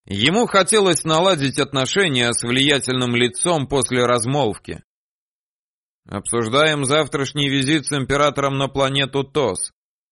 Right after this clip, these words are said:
Вы, кстати, летите?» «Конечно. Надо посмотреть, кого мне поручил уничтожить император». Фер замер, посмотрел на него страшными глазами, призывая к молчанию.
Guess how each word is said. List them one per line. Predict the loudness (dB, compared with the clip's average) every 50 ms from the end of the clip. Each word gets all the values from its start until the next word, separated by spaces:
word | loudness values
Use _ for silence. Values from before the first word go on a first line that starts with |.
| _ _ _ _ _ _ _
Вы, | -8 -2 0 0 0
кстати, | 0 0 -2 0 0 0 0 0 0 2 2 2 0 -2 -6
летите?» | -6 -2 0 0 0 0 0 -2 -4 -2 -2 -4 -4 -4 -8 _ _ _ _ _ _ _ _ _ _ _ _ _ _ _ _ _ _ _ _
«Конечно. | -2 0 2 2 2 0 0 0 0 -2 -4 -4 -4 -4 -6 -6 -8 _ _ _ _ _ _ _ _ _ _ _
Надо | -6 -4 0 2 2 2 2 2 2
посмотреть, | 2 2 2 2 2 2 0 0 2 2 4 4 2 2 -2 -8 -10 _ _
кого | 2 4 4 4 4 4 2 2 2
мне | 2 0 0 0 0
поручил | 0 0 0 0 0 -2 0 0 0 0
уничтожить | 0 0 -2 0 0 0 -2 -4 -6 -4 -2 -2 0 0 0 0 0 0
император». | -2 -2 0 2 2 4 4 4 2 2 0 -2 -2 -4 -6 _ _ _ _ _ _ _ _ _ _ _ _ _ _ _ _ _ _ -20 -16 -8
Фер | -4 0 0 0 0 0 0 -2
замер, | -2 -4 -4 -2 0 0 0 0 -2 -4 -8 -12 -14 -18 _ _
посмотрел | -6 -4 -4 -2 -2 -2 -2 -2 -2 -2 0 0 2 2 2
на | 2 0
него | 0 0 0 0 2 0 0
страшными | 0 -2 -2 0 2 2 2 2 0 0 0 2 2 2
глазами, | 2 2 4 4 4 4 2 2 2 2 2 0
призывая | 0 0 0 0 2 2 2 4 4 4 4 4
к | 2 0
молчанию. | 0 0 0 0 -2 0 0 2 2 2 0 0 -2 -2